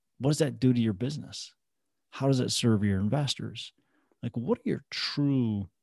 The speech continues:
reasons for doing this business? And are those goals actually serving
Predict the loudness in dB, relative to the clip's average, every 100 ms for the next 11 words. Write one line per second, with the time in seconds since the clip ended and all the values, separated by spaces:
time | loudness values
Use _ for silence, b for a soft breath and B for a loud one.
0 | _ _ _ _ _ _ 2 6 6 4
1 | -2 -4 -4 -2 -2 -2 -4 -8 -6 -6
2 | -6 -8 -8 -6 -6 -6 -8 -12 _ _
3 | _ -12 -6 -2 2 4 4 2 -2 -8
4 | 0 2 4 2 -2 -4 -6 -4 -6 -4
5 | -4 -4 -4 -6 -8